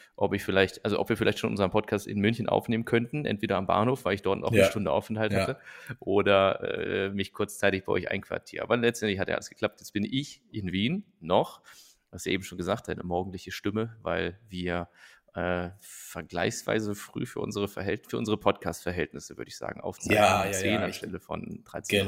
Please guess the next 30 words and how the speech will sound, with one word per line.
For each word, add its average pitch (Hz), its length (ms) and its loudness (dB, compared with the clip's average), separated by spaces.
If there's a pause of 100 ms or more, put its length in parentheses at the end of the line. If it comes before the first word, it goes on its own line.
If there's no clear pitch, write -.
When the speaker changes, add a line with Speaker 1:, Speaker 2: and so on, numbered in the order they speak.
Speaker 1:
dreißig 87 420 -6
für, 90 300 0
Speaker 2:
Genau. 90 420 -2 (540)
Speaker 1:
ja, 131 240 -6 (300)
für - 180 -10
die 98 100 -4
Menschen, - 400 -8 (100)
die 101 80 -4
es, 90 220 -8
die 98 100 -8
es 92 120 -6
interessiert. 110 500 -4 (160)
Speaker 2:
Mhm. 98 400 -2
Speaker 1:
Und, 95 540 0
äh, 90 480 0 (220)
ich - 180 -12
f-, - 180 -20
ich - 140 -14
fahre 117 160 0
ja 107 40 -2
gleich - 280 -6
auch 110 240 -8
weiter 92 280 0
weg. 95 180 2
Ich - 200 -12
fahre 107 140 -2
nämlich 101 240 -4
gleich 98 280 2
nach 98 120 -2
Italien. 98 640 -4